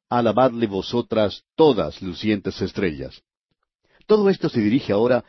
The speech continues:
en un crescendo poderoso, cuando el cielo y la tierra van a alabar a Dios.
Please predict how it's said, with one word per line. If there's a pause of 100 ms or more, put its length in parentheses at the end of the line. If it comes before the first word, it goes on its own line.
(120)
en
un
crescendo
poderoso, (320)
cuando
el
cielo
y
la
tierra (140)
van
a
alabar
a
Dios.